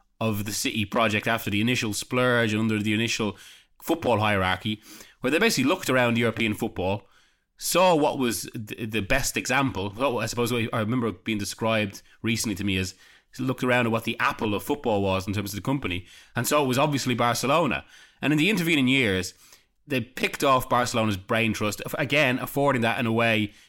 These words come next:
no one else can do, before you even get to the questions about F F P or the merits of it. And, and, and through that, built up this club for Guardiola.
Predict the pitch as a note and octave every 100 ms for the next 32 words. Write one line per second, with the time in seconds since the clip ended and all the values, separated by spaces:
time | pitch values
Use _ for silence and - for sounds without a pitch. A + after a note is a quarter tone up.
0 | _ - C3+ D3 B2 B2 A#2+ - G#2+ A2+
1 | A#2+ F3+ F3+ D#3 C#3 C#3+ - B2+ - C#3
2 | - - G#2+ G#2+ A2 G#2+ - - - A#2+
3 | A2+ - - C3+ C3 A#2 G#2+ A#2+ B2+ B2
4 | B2 B2+ - - - - - _ _ _
5 | _ D3 C#3 D3 C#3+ D3 - F#3 F#3+ D#3
6 | C3+ A#2+ - - - _ _ - D#3+ E3+
7 | - D3+ - - B2 - C3+ B2 A#2 A#2+
8 | A#2 A2+ A#2+ G#2+